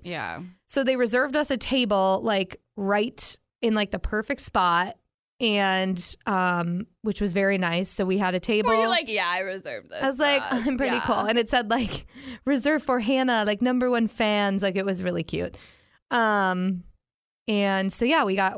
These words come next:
Speaker 2: a bottle of wine, charcuterie board. He bought me a, um, one of those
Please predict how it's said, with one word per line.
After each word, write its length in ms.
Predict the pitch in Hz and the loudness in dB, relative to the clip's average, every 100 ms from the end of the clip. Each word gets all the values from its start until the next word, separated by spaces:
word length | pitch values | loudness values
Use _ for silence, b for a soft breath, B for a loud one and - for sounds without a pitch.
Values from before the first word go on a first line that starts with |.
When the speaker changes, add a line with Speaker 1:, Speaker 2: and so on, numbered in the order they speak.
| 233 | -6
Speaker 2:
a 80 | 214 | -2
bottle 280 | 190 196 | 0 0
of 60 | 220 | 0
wine, 380 | 202 190 220 247 | 0 0 0 -2
charcuterie 460 | - 208 254 254 | -4 -4 -2 0
board. 200 | 254 269 | 0 0
He 100 | 240 | 0
bought 240 | 214 214 233 | 0 2 2
me 220 | 240 233 | 0 0
a, 220 | 220 208 | 0 2
um, 500 | 202 190 185 185 190 - _ _ - B B B B B _ | 2 2 0 -2 -4 -6 _ _ -12 B B B B B _
one 140 | 226 | -2
of 80 | 226 | 0
those 360 | 226 214 - | 2 0 -4